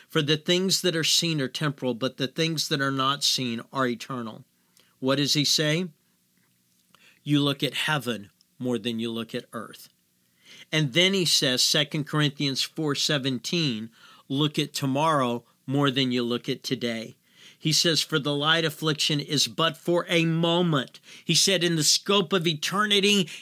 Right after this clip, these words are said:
it's just a few seconds." So what has he said? If you want to faint, here's how you lead. You lead because God's strengthening you in your heart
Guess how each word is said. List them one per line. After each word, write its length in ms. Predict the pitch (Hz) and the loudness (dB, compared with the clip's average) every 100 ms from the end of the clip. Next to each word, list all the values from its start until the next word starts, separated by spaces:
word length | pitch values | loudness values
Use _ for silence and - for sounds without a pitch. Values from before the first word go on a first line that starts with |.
| - | 0
it's 360 | 202 185 - - | 0 2 2 2
just 420 | - 214 - - | 2 2 2 2
a 80 | 160 | 0
few 300 | - 175 180 | 0 2 4
seconds." 560 | - 180 160 160 127 | 4 2 0 0 0
So 200 | - 160 | 2 2
what 240 | 143 147 175 | 2 2 4
has 200 | 180 - | 4 2
he 100 | 165 | 2
said? 420 | - 185 170 156 - - | 2 4 2 0 -6 -4
If 200 | 135 117 | -4 -2
you 160 | 160 214 | -2 -2
want 320 | 196 202 202 | -2 0 0
to 60 | 185 | 0
faint, 460 | - 180 156 131 - - | 0 2 4 2 -4 -6
here's 340 | - 170 156 | 0 2 4
how 140 | 160 156 | 2 2
you 220 | 143 143 | 2 2
lead. 380 | 131 135 117 113 - - | 2 2 0 -4 -14 -2
You 220 | 143 151 | 2 4
lead 380 | 151 190 202 160 | 4 2 2 2
because 440 | 160 - 160 143 | -2 0 0 0
God's 360 | - 151 147 - | 2 2 4 2
strengthening 800 | - 156 175 180 196 185 185 | 2 0 0 0 0 0 2
you 200 | 185 180 180 | 2 0 -2
in 220 | 175 175 | -2 0
your 200 | 170 170 | 2 0
heart 460 | 151 156 147 123 123 | 0 0 0 0 -4